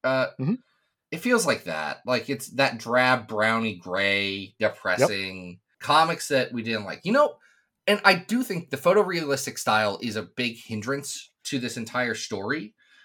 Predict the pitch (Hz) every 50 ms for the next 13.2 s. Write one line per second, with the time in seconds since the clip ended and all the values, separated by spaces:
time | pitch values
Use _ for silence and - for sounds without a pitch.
0 | _ _ - 127 151 139 - 165 156 147 139 151 151 - 120 127 135 143 147 151
1 | 147 139 - 127 120 - - 113 110 123 120 113 - 131 123 117 113 107 101 87
2 | _ _ _ _ _ _ _ _ _ - - 131 135 139 135 - 127 107 98 90
3 | 98 110 123 123 - 127 107 101 107 107 110 104 110 113 - 95 87 85 - 87
4 | 104 127 165 175 - _ _ _ _ _ _ - _ _ _ 107 123 135 135 127
5 | 127 120 - 127 113 104 - 131 123 139 139 131 160 180 170 165 165 170 151 147
6 | 123 - - - 151 151 147 139 139 127 110 107 - - - - - - - 104
7 | 95 90 87 87 82 82 80 - 104 98 90 87 82 80 78 - - - - -
8 | - 104 98 92 104 101 104 127 127 123 113 113 - 139 139 127 110 92 87 -
9 | _ _ _ - - 107 104 95 101 95 113 110 107 98 - - 113 117 123 135
10 | 135 135 135 135 139 - - - 151 151 151 139 165 175 175 - - _ _ _
11 | _ - 123 135 196 226 311 - - - 185 180 175 170 160 139 135 - 120 117
12 | 123 131 127 110 - - - 131 127 120 - - - - 113 113 131 165 180 -
13 | - - _ -